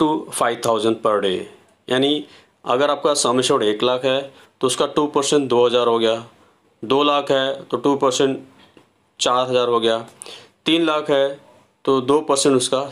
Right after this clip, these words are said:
छः हज़ार हो गया। लेकिन आपको छः हज़ार नहीं मिलेगा, मैक्सिमम फ़ाइव थाउजेंड per day के हिसाब से मिलेगा। तो ये टू percent और उसका लिमिट है फ़ाइव थाउजेंड।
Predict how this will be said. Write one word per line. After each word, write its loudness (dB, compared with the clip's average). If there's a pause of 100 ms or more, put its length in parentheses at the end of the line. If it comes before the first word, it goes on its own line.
छः 0
हज़ार 2
हो 0
गया। -2 (560)
लेकिन 2
आपको -2
छः 2
हज़ार 2
नहीं 2
मिलेगा, 0
मैक्सिमम 0
फ़ाइव -6
थाउजेंड 0 (420)
per 0 (240)
day -2
के -4
हिसाब -4
से -2
मिलेगा। -2 (1120)
तो -2
ये 4
टू -2
percent 2
और 0
उसका -2
लिमिट 2
है 2
फ़ाइव -2
थाउजेंड। -2